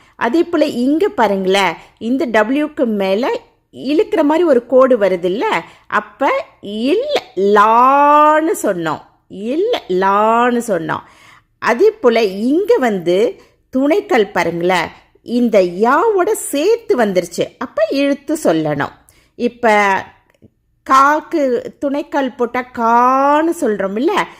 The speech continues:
அதே போல தான் இந்த இடத்துல இங்க இ, இ, இ, யா,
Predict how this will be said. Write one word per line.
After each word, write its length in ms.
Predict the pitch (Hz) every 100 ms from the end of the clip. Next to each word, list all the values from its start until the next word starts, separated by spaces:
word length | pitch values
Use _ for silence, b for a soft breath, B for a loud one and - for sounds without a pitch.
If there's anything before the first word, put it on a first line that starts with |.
| B B
அதே 560 | 165 175 202 320 480 494
போல 240 | - 202 180
தான் 220 | 185 190
இந்த 240 | 185 170 170
இடத்துல 680 | 156 160 165 151 151 180 - b b b b -
இங்க 380 | - 220 220 180 185 494 _ _ _ _ _ _ _ _ _ _
இ, 300 | - 196 208 277 571 605 _ _ _ _ _ _ _ _ _ _ _ _ _ _ _ _ _ _ _ _ _ -
இ, 320 | 202 226 320 - _ _ _ _ _ _
இ, 540 | 196 196 202 208 254 415 719 640 _ _ _ -
யா, 400 | 185 190 202